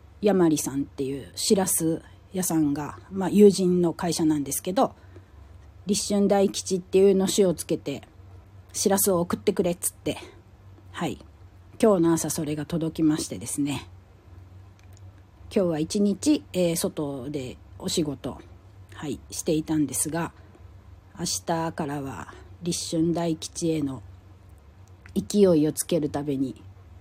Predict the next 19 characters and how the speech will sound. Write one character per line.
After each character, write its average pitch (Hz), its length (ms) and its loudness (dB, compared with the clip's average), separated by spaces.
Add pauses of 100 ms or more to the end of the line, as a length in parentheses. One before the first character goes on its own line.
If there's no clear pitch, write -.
(280)
美 196 80 0
味 185 80 2
し 175 240 0
い 175 260 -2 (120)
し - 180 -2
ら 170 120 2
す 170 140 -2
が 156 100 -2
食 165 180 -2
べ 170 100 2
ら 165 120 0
れ 165 140 2
る 143 140 -4
な 131 240 -6
と 139 100 -12
思 123 180 -10
っ - 20 -12
て、 - 340 -14 (440)
今、 156 340 -2